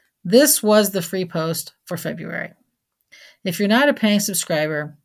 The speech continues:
consider becoming one to get these each week. Non-paying subscribers missed out on cuneiform,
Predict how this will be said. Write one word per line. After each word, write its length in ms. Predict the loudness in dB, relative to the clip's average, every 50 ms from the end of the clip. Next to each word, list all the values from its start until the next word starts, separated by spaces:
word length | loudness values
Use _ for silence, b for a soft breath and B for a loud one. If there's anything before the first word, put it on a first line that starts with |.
| _ _ _ _
consider 360 | -2 -2 -2 0 -2 -2 -2
becoming 420 | -4 -4 -4 -4 -2 -2 -2 -4 -4
one 240 | -6 -6 -6 -6
to 120 | -6 -8 -6
get 260 | -4 -4 -4 -4 -4
these 200 | -6 -6 -6 -6
each 220 | -8 -8 -10 -10
week. 340 | -10 -12 -12 -12 -18 -20 -20 _ _ _ _ _ _ _ _ _ _ _ _ -4
Non-paying 640 | -4 -2 0 2 2 2 4 4 4 6 6 6
subscribers 880 | 4 2 -2 -4 -2 0 2 2 2 2 2 0 0 0 0 0 -2 -2
missed 300 | -2 0 0 0 0 0
out 260 | 0 0 -2 -4 -4
on 420 | -6 -6 -6 -6 -8 -10 -12 -14 -18
cuneiform, 960 | -14 -10 -10 -6 -4 -4 -6 -6 -4 -4 -2 0 2 2 2 2 0 -2 -4